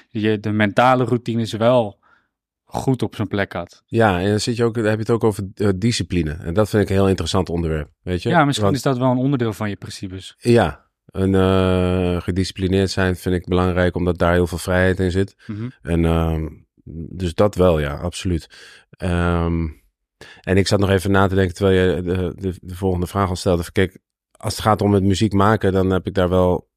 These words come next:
Speaker 2: principes over. En dat is dan vooral in dat het niet gek genoeg kan zijn, dat het,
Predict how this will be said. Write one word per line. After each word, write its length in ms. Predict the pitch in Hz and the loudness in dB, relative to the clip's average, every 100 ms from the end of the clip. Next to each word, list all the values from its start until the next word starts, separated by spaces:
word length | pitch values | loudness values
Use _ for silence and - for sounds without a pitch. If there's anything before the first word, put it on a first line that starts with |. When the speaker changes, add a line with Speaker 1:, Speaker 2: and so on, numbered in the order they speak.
| - | -6
Speaker 2:
principes 500 | 104 92 107 85 - | -2 0 -2 -4 -2
over. 420 | 80 85 85 85 - _ - | 0 0 -2 -6 -8 _ -8
En 160 | 95 | -4
dat 160 | 92 85 | -4 -4
is 100 | 87 | -2
dan 140 | 95 | -2
vooral 320 | - 90 92 90 | 0 2 4 4
in 80 | |
dat 160 | 85 85 | 2 -2
het 140 | 85 | -2
niet 160 | 90 82 | -4 -4
gek 200 | - 90 | -2 -4
genoeg 260 | - 92 87 | 0 0 0
kan 140 | 87 | -2
zijn, 220 | 82 85 | 0 0
dat 120 | 80 | 0
het, 120 | 80 | -2